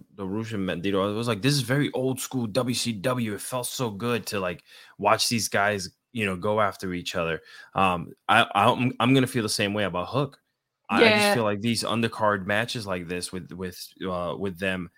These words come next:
Speaker 1: are so good, and they're two phenomenal talents, man. I say
Speaker 2: Yeah.
Speaker 1: just let 'em go.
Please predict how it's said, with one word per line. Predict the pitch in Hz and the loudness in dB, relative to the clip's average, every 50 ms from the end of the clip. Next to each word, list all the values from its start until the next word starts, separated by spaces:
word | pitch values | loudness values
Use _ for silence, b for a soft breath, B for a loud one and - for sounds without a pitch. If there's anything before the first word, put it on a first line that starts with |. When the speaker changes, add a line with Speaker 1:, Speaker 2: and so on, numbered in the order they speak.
| _ _ _ _ _ _ _ _ _ _ _ _ _ _ _ _ _ | _ _ _ _ _ _ _ _ _ _ _ _ _ _ _ _ _
Speaker 1:
are | - 107 101 95 | 2 4 4 4
so | 92 - - - - - - 131 131 139 147 | 2 0 -2 0 0 2 4 6 6 6 6
good, | 135 139 139 123 101 | 4 4 2 2 2
and | 98 92 | 2 2
they're | 120 165 180 | 2 2 2
two | - - - 135 151 185 151 | 0 -2 0 2 2 2 2
phenomenal | 135 104 92 95 104 117 117 104 85 - | 0 -2 -2 0 0 0 -2 -2 -4 -4
talents, | - 104 107 117 98 80 78 - - | -2 0 0 0 0 -4 -8 -8 -8
man. | 82 76 76 80 87 _ _ _ _ _ _ _ _ _ _ _ _ - | -6 -6 -6 -8 -10 _ _ _ _ _ _ _ _ _ _ _ _ 0
I | - 110 156 185 | 4 4 6 6
say | 185 - 185 | 4 4 2
Speaker 2:
Yeah. | 123 107 | 2 2
Speaker 1:
just | 113 95 98 | 0 -2 0
let | 107 107 107 | 2 2 2
'em | 98 92 | 0 -2
go. | 87 90 101 123 113 - - | -2 -2 0 0 0 -2 -6